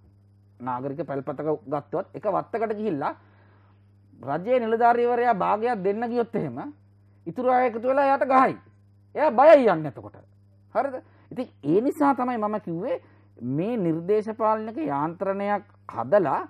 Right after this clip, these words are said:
රාජ්‍ය සේවකයාට හරි ගයිඩ්ලයින් එක දෙන්න ඕන. ඩෙඩ්ලයින්ස් දෙන්න ඕන. මේ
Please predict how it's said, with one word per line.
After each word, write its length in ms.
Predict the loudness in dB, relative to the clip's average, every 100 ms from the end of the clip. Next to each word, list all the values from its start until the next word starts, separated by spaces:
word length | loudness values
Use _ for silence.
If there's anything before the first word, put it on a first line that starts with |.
| -18 -20 -10
රාජ්‍ය 380 | -6 -6 -6 -8
සේවකයාට 580 | -4 -2 -4 -4 -6
හරි 240 | -4 -8 -6
ගයිඩ්ලයින් 640 | 2 2 2 8 8 8
එක 100 | 4 4
දෙන්න 200 | 2 0
ඕන. 180 | -8 -14 -12
ඩෙඩ්ලයින්ස් 640 | 2 2 2 4 4 4 2
දෙන්න 260 | 2 2
ඕන. 240 | 0 -2 -6 _ _ -10
මේ 320 | -6 -2 -4